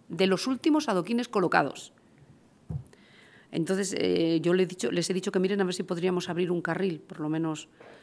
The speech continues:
pero, pero lo están viendo. Eh, lo que no vamos a hacer es poner en riesgo, eh, la solidez o, o el resultado de la obra por, por ahora correr y, y abrir un mes antes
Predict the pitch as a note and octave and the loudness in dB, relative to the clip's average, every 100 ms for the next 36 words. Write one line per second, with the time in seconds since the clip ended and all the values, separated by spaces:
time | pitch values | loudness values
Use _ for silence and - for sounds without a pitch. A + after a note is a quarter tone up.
0 | - - - - - D3+ D3 E3 - C#3+ | -20 -20 -20 -14 -6 -4 -4 -4 -6 -6
1 | D3 D#3 D3+ D3 D3+ - - - E3 F#3+ | -6 -6 -6 -6 -8 -10 -8 -8 -4 -2
2 | F3+ F3+ G#3 G3+ G3 - A3 - F#3+ - | 0 2 2 0 -4 -2 -2 -2 -6 -2
3 | E3+ F3 F3 D#3+ F3 E3+ D#3+ D#3 - - | 0 0 -2 -2 -2 -2 -2 -4 -6 -20
4 | - - - - D#3+ D#3 - F3 D#3 D#3 | -20 -20 -12 -4 -2 -2 -2 -2 -2 2
5 | F3+ F3 - - D3+ D3 - D3+ C#3+ D#3+ | 0 0 -4 -4 -2 -2 -2 0 0 -2
6 | D3+ - C#3+ F3+ F3+ E3 E3 E3 E3+ F#3 | -4 -4 -2 2 4 4 4 4 4 2
7 | G3 G3 E3+ D#3+ D#3+ E3 D3+ D3+ E3+ F3+ | 0 0 0 0 -2 -2 0 2 2 0
8 | E3+ - D#3 D3+ D#3+ D#3+ D3 - D#3+ D3 | 0 -2 0 -2 -2 -2 -2 -4 -2 -2
9 | D#3 D3+ D3 C#3+ C#3 - - - - | -2 -4 -2 -6 -6 -10 -12 -14 -18